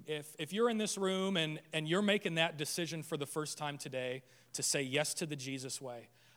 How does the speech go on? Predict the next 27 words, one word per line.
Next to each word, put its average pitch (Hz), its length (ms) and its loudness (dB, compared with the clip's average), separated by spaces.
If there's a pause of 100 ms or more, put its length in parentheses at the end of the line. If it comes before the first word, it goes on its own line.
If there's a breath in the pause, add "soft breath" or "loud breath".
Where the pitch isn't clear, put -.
(100)
I 160 120 6
would 180 140 0
love 151 140 2
to 135 80 -10
pray 135 280 -2
with 131 220 -10
you. 107 140 -20 (640 soft breath)
I 151 100 6
would 156 120 2
love 147 160 0
to 139 140 -6
meet 147 260 -4
you. 175 300 0
I 139 80 4
would 143 160 -2
love 143 180 2
to - 100 -8
look 156 220 -2
you 170 120 -2
in 160 80 -2
the 151 120 -2
eye 135 380 0
and 127 160 -6
welcome 156 340 0
you 147 160 -4
in 151 320 -4 (280 loud breath)
to 139 260 -4